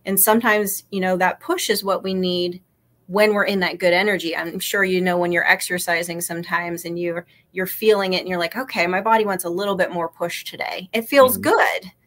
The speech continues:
Speaker 1: It feels good to kind of give our body. But if you're, ha-, if you're, if you're, have the flu and you're like,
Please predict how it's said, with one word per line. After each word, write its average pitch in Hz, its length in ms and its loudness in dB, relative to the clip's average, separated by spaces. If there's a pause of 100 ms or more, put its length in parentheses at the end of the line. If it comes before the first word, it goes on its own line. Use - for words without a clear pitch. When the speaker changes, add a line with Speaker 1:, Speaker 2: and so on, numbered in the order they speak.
(380)
Speaker 1:
It 226 100 2
feels 247 280 4
good 262 300 6
to 269 120 -6
kind 208 220 0
of 196 80 -4
give 190 160 -4
our 180 80 2
body. 170 460 -4 (580)
But 214 140 2
if 208 120 -2
you're, 254 160 4
ha-, 269 200 2
if 214 160 -8
you're, 254 200 -2 (400)
if 226 140 -10
you're, 247 180 -4 (380)
have 214 200 -8
the 202 80 -4
flu 220 640 0 (840)
and 214 120 2
you're 220 140 6
like, 196 180 2